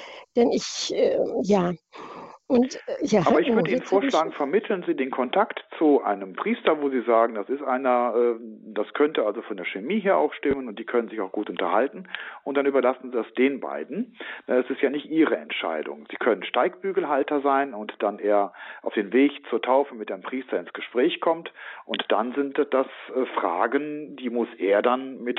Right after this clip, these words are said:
Speaker 2: dem, äh, Taufpfarrer, äh, klären.
Speaker 1: Wunderbar, dann kann ich das abgeben.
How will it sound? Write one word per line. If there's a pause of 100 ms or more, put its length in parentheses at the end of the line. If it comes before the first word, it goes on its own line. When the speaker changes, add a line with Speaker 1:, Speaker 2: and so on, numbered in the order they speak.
(160)
Speaker 2:
dem,
äh,
Taufpfarrer, (240)
äh,
klären. (920)
Speaker 1:
Wunderbar,
dann
kann
ich
das
abgeben.